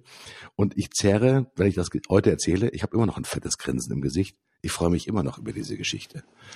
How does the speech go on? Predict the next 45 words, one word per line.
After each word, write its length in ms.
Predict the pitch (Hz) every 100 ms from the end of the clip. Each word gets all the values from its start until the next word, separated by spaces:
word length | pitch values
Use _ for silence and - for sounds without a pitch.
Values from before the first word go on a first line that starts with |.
| -
ja, 260 | 69 78 104
weil 140 | 90 92
ich 100 | 85
die 120 | 110
natürlich 280 | 104 110 76
auch 160 | 73
weiter 260 | 110 156 -
erzählen 540 | - - 123 117 95
kann, 260 | 107 135 131 - -
um 180 | 95 104
Menschen 440 | 95 135 160 127
um 180 | - 101 117
mich 240 | 127 -
herum 440 | 82 76 123 165 - - - _
natürlich 360 | 98 95 113 107
auch 200 | 95 95
zu 200 | - -
animieren, 680 | 80 90 90 90 107 131 127 - -
auch 200 | - 90
eine 200 | - 95
gewisse 400 | 87 90 98 104
Großzügigkeit 840 | 92 - 104 117 - 117 107 107 -
auch 100 | -
in 80 | 101
kleinen 400 | - 113 113 76
Dingen 300 | 67 64 - _ -
zu 100 | -
zeigen, 380 | - 60 62 - -
um 120 | 85
Aufmerksamkeit 720 | - 110 - 60 - - - -
zu 120 | -
zeigen. 320 | - - -
Ich 120 | - -
glaube, 260 | 104 123
das 140 | - 87
ist 140 | 90
in 100 | -
den 180 | 87 82
heutigen 360 | 98 143 117 104
Zeiten 260 | - 92
eine 140 | 90 78
ganz 300 | - 117 -
wichtige 420 | 98 - 69 62
Währung 320 | 90 107 123
ist. 260 | - 117